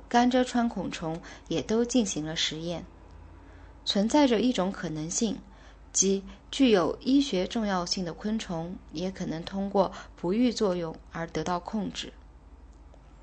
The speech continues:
一位智利科学家已经指出，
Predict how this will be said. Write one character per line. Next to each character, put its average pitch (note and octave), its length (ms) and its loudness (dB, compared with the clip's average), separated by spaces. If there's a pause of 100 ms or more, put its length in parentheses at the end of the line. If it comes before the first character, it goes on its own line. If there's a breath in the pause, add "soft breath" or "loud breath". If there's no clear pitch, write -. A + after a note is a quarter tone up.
(520 loud breath)
一 F3+ 100 2
位 F#3+ 280 4
智 A3 220 -2
利 F#3+ 180 0
科 G#3 180 -6
学 F3+ 180 -2
家 F#3+ 260 0
已 F#3 60 0
经 F#3 280 -6
指 - 200 -8
出， F#3 300 -8